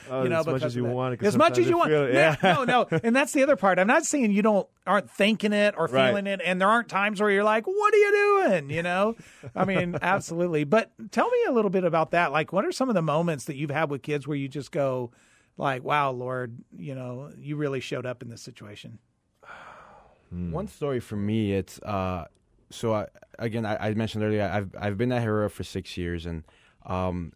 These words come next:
Speaker 3: and, and, and my first group of kids graduated from high school last year. Um, but I have, uh, two kids. Their names are Paul and, uh, Ray. And, uh, and I, I poured into them as much as I could in middle school, and they went off to go into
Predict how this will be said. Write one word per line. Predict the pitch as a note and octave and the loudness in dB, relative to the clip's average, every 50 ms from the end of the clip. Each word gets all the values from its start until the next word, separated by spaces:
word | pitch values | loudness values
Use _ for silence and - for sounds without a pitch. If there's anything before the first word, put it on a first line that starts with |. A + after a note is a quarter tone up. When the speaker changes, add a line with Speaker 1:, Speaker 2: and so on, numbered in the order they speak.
| _ - | _ -12
Speaker 3:
and, | F#2+ F#2+ F#2 F#2 F2+ F2+ F2+ F2 E2+ D#2 - _ _ _ - | -8 -6 -4 -4 -4 -4 -6 -6 -8 -10 -14 _ _ _ -8
and, | G#2 G2 G2 - | -6 -6 -6 -4
and | G#2 G2+ G2+ F#2+ G2 | -4 -4 -2 -2 -2
my | G#2 G#2 G2 | -2 -2 0
first | - C3+ D3 A2 | 0 0 0 0
group | A#2+ G2+ | -2 -4
of | A2+ G2+ | -6 -4
kids | - A2+ F#2 | -4 -4 -4
graduated | E2 G2+ G#2+ G#2 G2+ F#2 G2+ G2 G2 F#2+ F#2 E2 - | -2 -2 0 0 0 -2 -2 -2 -2 -2 -4 -6 -8
from | - G#2 F#2+ | -8 -6 -4
high | F2+ A#2 B2+ | -2 -2 -2
school | B2+ - - - G2 G2 F#2 E2+ - - | -2 -4 -8 -8 -6 -4 -4 -6 -6 -6
last | F#2 G#2 B2 D#3 E3 - - G#2+ | -4 -2 0 0 -2 -4 -6 -8
year. | G2 F2 D#2 E2 - _ _ - - - - _ _ _ | -8 -8 -10 -12 -16 _ _ -20 -20 -20 -20 _ _ _
Um, | - A2+ G#2+ G#2+ G#2 G2+ F#2+ | -2 0 2 2 2 0 0
but | G2 G#2 | 0 -2
I | G2+ | 0
have, | G2+ A#2+ B2+ B2 A#2 G2 F#2+ - _ _ _ - | 0 0 0 0 0 -2 -6 -12 _ _ _ -10
uh, | - G2+ F#2 F2 | -6 -6 -6 -6
two | - - B2+ C3 | -4 -2 -2 -2
kids. | A#2 - - A2 G#2 F#2+ F2 - - - - - | -2 -2 -2 -2 0 -2 -2 -6 -10 -18 -18 -10
Their | F2+ F#2+ G2 | -6 -4 -2
names | G2 G#2 G2+ F#2+ G2 | -2 -2 -2 -2 -2
are | F2+ | -4
Paul | E2 - G#2+ G2+ G#2 A2 A#2+ A#2+ | -4 -2 0 0 2 2 2 2
and, | A2+ G#2 G2 F#2+ F#2 | 0 -2 -2 -4 -6
uh, | - - F#2+ F#2 F2+ F2+ | -6 -6 -6 -4 -4 -4
Ray. | F2 F#2+ G2 F#2+ F2 E2+ E2+ - _ _ _ _ _ _ | -2 -2 -2 -2 -4 -4 -6 -10 _ _ _ _ _ _
And, | - A2 G#2+ G#2+ G#2+ G#2 G2+ G2 F#2 E2 - - _ _ _ _ _ - | -6 -4 -2 -2 -2 -2 -2 -2 -4 -6 -8 -14 _ _ _ _ _ -10
uh, | - G2+ F#2+ F2+ F2 E2+ D#2+ - - - _ _ _ - | -6 -6 -4 -4 -6 -8 -10 -14 -18 -20 _ _ _ -8
and | A2 G#2 G2+ F#2 | -6 -6 -6 -4
I, | - G#2 G#2 - | -4 -4 -4 -2
I | A2 | -4
poured | G2+ - C3+ C3 B2 | -2 0 0 2 2
into | B2 A#2 - - A2 | 2 0 -2 -2 -2
them | G2+ G2+ G2+ G2 G2 F#2+ F2+ D#2+ - - | -2 -2 -2 -2 -4 -4 -6 -8 -10 -10
as | G2 G2 F2+ | -8 -6 -6
much | F#2+ G2+ - G#2 | -6 -6 -6 -6
as | G#2 | -6
I | G#2 | -6
could | G2 - - G2+ | -6 -6 -6 -4
in | G2 G2 | -4 -4
middle | G2 G2+ F#2+ G2 | -2 -2 -4 -6
school, | - - - G2 | -6 -6 -6 -4
and | G2 F#2+ | -4 -2
they | F#2+ G2 | -2 -4
went | F2 F2+ G2 G2 | -4 -4 -4 -4
off | F#2+ F#2+ - | -4 -6 -6
to | - F#2+ | -8 -8
go | F2+ F#2+ | -8 -6
into | F#2+ F#2+ F#2 F2+ E2+ | -6 -6 -6 -8 -8